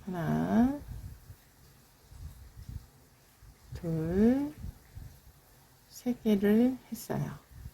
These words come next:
한길긴뜨기 세 개를 했습니다. 그리고 옆에 공간으로 이동해서 이번에는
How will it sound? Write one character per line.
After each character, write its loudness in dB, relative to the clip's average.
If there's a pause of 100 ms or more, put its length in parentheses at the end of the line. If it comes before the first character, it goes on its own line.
(400)
한길긴뜨기 4
세 2
개를 2
했습니다. -4 (1040)
그리고 6 (160)
옆에 0
공간으로 2
이동해서 2
이번에는 4